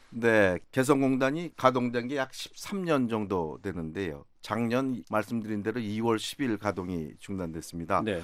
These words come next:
Speaker 1: 아, 그래서 개성공단이 가동 중단, 폐쇄된 것에 대해서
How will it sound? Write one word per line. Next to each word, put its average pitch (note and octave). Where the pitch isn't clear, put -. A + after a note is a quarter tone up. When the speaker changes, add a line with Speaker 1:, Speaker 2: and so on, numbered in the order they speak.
Speaker 1:
아, G#2
그래서 A2
개성공단이 C3+
가동 C3+
중단, A#2
폐쇄된 B2
것에 G#2+
대해서 G2+